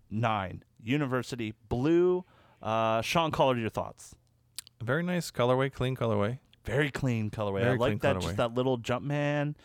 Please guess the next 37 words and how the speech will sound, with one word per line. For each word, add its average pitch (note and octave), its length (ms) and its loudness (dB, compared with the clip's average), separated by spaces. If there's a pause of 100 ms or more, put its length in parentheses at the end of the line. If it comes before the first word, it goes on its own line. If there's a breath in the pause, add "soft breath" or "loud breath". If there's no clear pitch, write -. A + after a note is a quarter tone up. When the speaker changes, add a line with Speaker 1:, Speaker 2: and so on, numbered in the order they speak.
(100)
Speaker 2:
I, E3 80 2
Speaker 1:
you D#3+ 120 0
Speaker 2:
I D#3 100 4
Speaker 1:
know, D#3 60 4
Speaker 2:
like E3+ 180 2
when G#3 140 2
they F#3 80 4
Speaker 1:
just E3 80 2
a - 20 6
Speaker 2:
do D3+ 60 6
that. C3 60 6
I - 40 4
Speaker 1:
little - 160 2
Speaker 2:
like B2 60 4
Speaker 1:
bit. D3+ 60 -2
Speaker 2:
when E3 80 0
they E3 100 2
take C#3 320 -2
basically A#2+ 480 0
an G#2+ 100 -2
O G2+ 140 0
G G#2 160 -4
colorway G2+ 440 0
and F2 140 -4
just F#2+ 180 -2
change, F#2 460 -2
like, E2+ 200 -4
the, F2 140 -2 (200)
the, F#2 260 -2
the, F#2 300 -4
the D#2+ 100 -6
Speaker 1:
Just E2 80 0
Speaker 2:
accent E2 160 0
Speaker 1:
basically E3+ 320 0
Speaker 2:
color. E2+ 120 0
Speaker 1:
change A2 340 -4
everything. F#2+ 360 -4